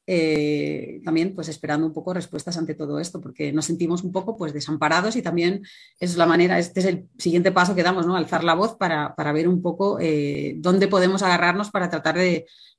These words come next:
de, de revertir esta situación, que, como decimos,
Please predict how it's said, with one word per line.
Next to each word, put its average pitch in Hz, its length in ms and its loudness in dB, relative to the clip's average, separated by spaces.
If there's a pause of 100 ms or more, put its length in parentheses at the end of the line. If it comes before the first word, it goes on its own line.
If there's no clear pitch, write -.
de, 143 600 0
de 160 100 0
revertir 160 400 2
esta 180 160 0
situación, 151 680 -2
que, 147 600 0
como 156 280 4
decimos, 208 600 2